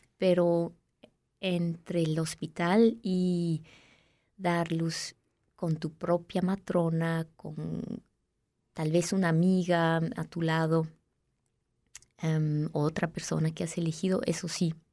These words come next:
<clears throat> es, em, es muy, muy, muy diferente. Yo creo lo más importante es que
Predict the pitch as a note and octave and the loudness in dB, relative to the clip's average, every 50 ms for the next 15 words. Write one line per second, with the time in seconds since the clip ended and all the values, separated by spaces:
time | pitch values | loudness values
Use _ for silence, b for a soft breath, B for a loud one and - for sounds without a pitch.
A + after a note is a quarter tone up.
0 | _ _ _ - B3 A#3+ G#3+ E3+ - - - - - _ _ _ _ _ _ _ | _ _ _ 8 8 8 8 8 2 -4 -16 -20 -20 _ _ _ _ _ _ _
1 | _ _ _ _ _ _ _ - F3 E3+ E3 - - - - F3+ E3+ E3 D#3+ D#3+ | _ _ _ _ _ _ _ -2 -2 -2 -2 -6 -10 -8 -2 0 2 2 4 4
2 | D#3+ D#3+ D3+ D3+ D3+ D3 C#3+ - _ _ _ _ _ _ _ _ _ _ _ _ | 4 2 2 0 -2 -4 -8 -12 _ _ _ _ _ _ _ _ _ _ _ _
3 | - F#3 - G3+ G3+ G#3+ G#3 G3+ F#3+ F3+ F3+ F3+ F#3 F3+ E3 E3 D#3+ - - E3 | -8 0 4 6 8 10 10 8 8 6 4 4 4 2 2 0 0 0 0 2
4 | D#3 D#3 D3 C#3+ - - - D3 C#3+ - _ _ _ _ _ _ _ _ _ _ | 2 2 0 -2 -4 -4 -6 -6 -6 -10 _ _ _ _ _ _ _ _ _ _
5 | _ _ _ _ _ _ _ _ _ _ _ _ _ _ _ _ _ _ _ _ | _ _ _ _ _ _ _ _ _ _ _ _ _ _ _ _ _ _ _ _
6 | _ _ - G3 G3 G3 - F#3+ F#3+ F#3 F3+ F3 F3+ F#3 G#3+ A#3 - - A3 G3+ | _ _ -2 -2 0 0 2 2 2 4 4 4 4 4 4 4 4 2 2 2
7 | - F3+ - - - G#3 A#3 B3 B3 A#3+ - G#3+ G3 F3+ F3+ - - - - - | 0 -2 -4 0 2 4 4 4 4 2 0 0 0 0 0 -2 -8 -8 -4 -2
8 | E3+ E3+ E3 E3 F3 - | 0 0 0 0 -2 -4